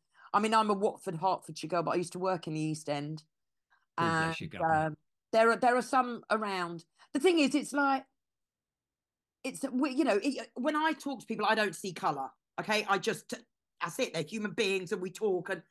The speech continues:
Speaker 2: Mm.
Speaker 1: and that's it. It's the, and, and most people I know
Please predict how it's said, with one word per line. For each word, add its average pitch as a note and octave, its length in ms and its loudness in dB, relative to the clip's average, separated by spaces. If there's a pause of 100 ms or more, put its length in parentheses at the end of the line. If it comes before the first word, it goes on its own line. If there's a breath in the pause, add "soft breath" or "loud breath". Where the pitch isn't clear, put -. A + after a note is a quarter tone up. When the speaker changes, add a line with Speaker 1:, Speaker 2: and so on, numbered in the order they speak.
(120)
Speaker 2:
Mm. A#2+ 220 0
Speaker 1:
and - 0 -
that's - 360 -6 (120)
it. - 80 -12 (480)
It's A3+ 240 -2
the, - 160 -8 (520)
and, A#3+ 240 0
and B3 120 4
most D4 260 6
people C#4 220 0
I C#4 80 4
know C4+ 460 2